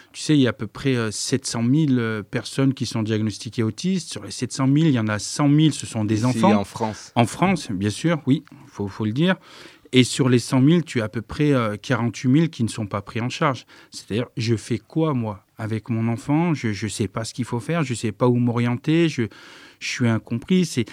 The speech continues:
Speaker 1: c'est-à-dire que la difficulté, elle est aussi, aussi bien chez l'enfant,
Speaker 2: Mhm.
Speaker 1: parce que lui, il essaye, il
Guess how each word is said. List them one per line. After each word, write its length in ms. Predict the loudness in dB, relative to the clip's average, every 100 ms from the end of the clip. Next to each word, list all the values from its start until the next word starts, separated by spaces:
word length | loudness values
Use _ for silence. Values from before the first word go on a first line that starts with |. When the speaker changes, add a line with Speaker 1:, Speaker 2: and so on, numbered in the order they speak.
| -12 -20 -16
Speaker 1:
c'est-à-dire 260 | 0 2 4
que 120 | 6
la 160 | 6
difficulté, 560 | 4 0 -4 -2 2 6
elle 140 | 6
est 40 | 4
aussi, 300 | 0 -4 -6
aussi 280 | -2 -2 2
bien 160 | 6 6
chez 200 | 4 2
l'enfant, 400 | 2 0 0 0
Speaker 2:
Mhm. 220 | -2 -8 -10
Speaker 1:
parce 220 | -10 -10 -6
que 400 | -4 -4 -4 -4
lui, 300 | -2 2 4
il 100 | 4
essaye, 400 | 0 -2 2
il 60 | 2